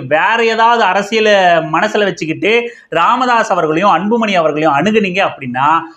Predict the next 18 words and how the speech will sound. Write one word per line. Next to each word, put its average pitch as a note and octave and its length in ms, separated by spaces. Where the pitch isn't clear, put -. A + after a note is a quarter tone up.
அது D#3 200
முற்றிலும் F#3+ 600
தவறு. D3 480
இவங்க F3+ 260
ரொம்ப E3+ 260
சாதாரண F#3+ 640
சராசரியான E3+ 720
நபர்கள் B2 440
தான். F3+ 120
இப்போ G3+ 200
இந்த A3+ 180
விஷயத்துக்கு G#3 420
வரும். C#3 200
அந்த F#3+ 240
மாதிரி E3+ 340
அன்புமணி B3 480
ராமதாஸ் G#3 500
பேசின E3+ 340